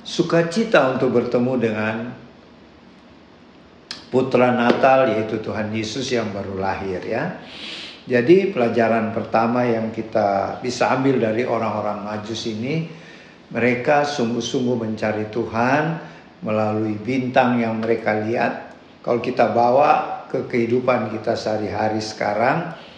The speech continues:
marilah kita sungguh-sungguh mencari Tuhan Yesus setiap hari, kita memuji dan menyembah Dia, kita rajin membaca firman Tuhan, sebab di dalam firman Tuhan itulah kita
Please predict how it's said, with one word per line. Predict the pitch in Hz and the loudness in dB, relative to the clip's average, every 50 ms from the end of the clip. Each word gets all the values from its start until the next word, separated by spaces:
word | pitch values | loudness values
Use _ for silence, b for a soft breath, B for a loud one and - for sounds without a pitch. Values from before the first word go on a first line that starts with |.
| B B B - - - | B B B -20 -12 -6
marilah | 117 110 110 110 123 127 131 143 - - - | -2 -2 0 0 0 2 2 2 0 0 -2
kita | - - - 127 117 | -6 -4 -2 -2 -2
sungguh-sungguh | 113 - 135 127 123 131 139 - - 185 190 185 175 175 170 139 104 - - - B B B B B B B - - | 0 -2 -4 -2 -2 -2 -2 2 4 4 6 6 6 6 6 6 4 2 -2 -6 B B B B B B B -12 -10
mencari | 135 127 113 - - 110 110 113 113 120 117 117 | -8 -6 -4 -2 0 2 2 2 2 2 0 0
Tuhan | - 110 107 107 110 113 117 | 0 -2 0 -2 -2 -2 0
Yesus | 117 117 113 - - 127 123 120 - - - | 0 0 -2 -2 -4 -4 -4 -4 -4 -6 -6
setiap | - 110 - - 127 120 117 117 117 - | -6 -6 -2 0 2 2 2 2 0 -2
hari, | - 123 120 120 117 131 143 139 139 143 139 139 B B B B B B B B B B B B - | 0 2 2 2 2 2 0 0 0 0 -2 -4 B B B B B B B B B B B B -10
kita | - 123 120 - 131 120 113 | -8 -8 0 4 4 4 4
memuji | 110 110 117 123 135 151 151 139 147 151 135 | 2 0 0 0 2 2 2 4 4 4 6
dan | 113 127 120 113 110 117 | 6 4 4 4 2 0
menyembah | 117 117 117 113 110 113 113 110 101 - 107 | 0 0 0 -2 -2 0 0 0 0 -2 -2
Dia, | 110 117 123 123 135 139 139 143 143 143 B B B B B B B B - - | 0 4 6 6 6 6 6 6 4 2 B B B B B B B B -16 -6
kita | - 117 113 - 120 113 107 107 104 | -6 -4 -2 0 2 2 2 2 2
rajin | 117 123 131 139 139 - 147 143 143 127 | 4 4 4 4 4 2 2 2 2 2
membaca | 127 120 117 120 120 117 - - 120 | 0 0 2 2 0 2 2 0 0
firman | 113 - 123 120 113 120 120 117 117 110 110 - | 0 2 0 0 2 2 0 0 -2 -2 -4 -4
Tuhan, | 120 98 95 120 135 147 165 175 170 - - - - - - - - - - - - - - - | -4 -4 0 2 2 2 2 2 0 -4 -8 -12 -16 -20 -20 -20 -20 -20 -20 -20 -20 -20 -20 -12
sebab | - - 107 113 117 120 117 - 120 | -8 -2 2 4 4 4 2 0 -2
di | 113 104 | -2 0
dalam | 107 107 107 107 107 - | 0 2 0 0 -2 -2
firman | - 113 98 101 101 104 101 98 | -4 -4 -2 -2 -4 -6 -8 -6
Tuhan | - 117 98 104 107 104 107 113 | -8 -8 -6 -4 -4 -4 -4 -6
itulah | 113 107 - 123 120 120 127 135 143 151 156 143 - | -6 -6 -4 -2 0 0 0 0 -2 -2 -4 -6 -6
kita | - 117 - 117 | -8 -6 -4 -4